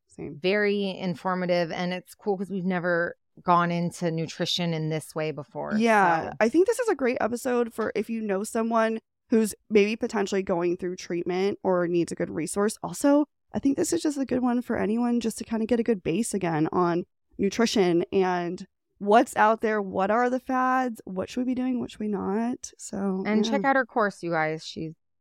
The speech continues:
Speaker 2: she's
Speaker 1: She's
Speaker 2: awesome.
Speaker 1: fabulous, absolutely. And thank you so much, you guys, as always, for being here with us.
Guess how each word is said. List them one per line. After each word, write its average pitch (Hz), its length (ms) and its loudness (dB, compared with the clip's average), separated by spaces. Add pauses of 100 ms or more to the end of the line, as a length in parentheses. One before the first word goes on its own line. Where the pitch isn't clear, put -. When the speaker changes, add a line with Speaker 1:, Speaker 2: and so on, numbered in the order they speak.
(180)
Speaker 2:
she's - 240 -10
Speaker 1:
She's - 40 -8
Speaker 2:
awesome. 185 300 0
Speaker 1:
fabulous, 160 340 0
absolutely. 180 520 -2
And 202 120 2
thank 247 160 0
you 285 60 0
so 320 120 0
much, 311 140 2
you 302 80 -4
guys, 262 240 0
as 220 240 6
always, 208 340 0
for 196 120 -6
being 190 260 -4
here 190 180 -2
with 190 260 -4
us. 180 360 -4